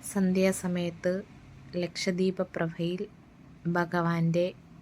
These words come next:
അമ്പലം വളരെ മനോഹരമായി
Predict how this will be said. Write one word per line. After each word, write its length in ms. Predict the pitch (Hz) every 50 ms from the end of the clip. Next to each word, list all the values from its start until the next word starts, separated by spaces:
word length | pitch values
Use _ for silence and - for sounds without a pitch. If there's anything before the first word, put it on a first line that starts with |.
| - - - - - - - - - - - 180
അമ്പലം 420 | 175 175 170 170 170 175 175 190 196 - - - - - - 180
വളരെ 360 | 180 175 175 180 185 185 190 196 202
മനോഹരമായി 800 | 196 190 175 175 175 175 170 175 175 170 170 170 170 165 165 165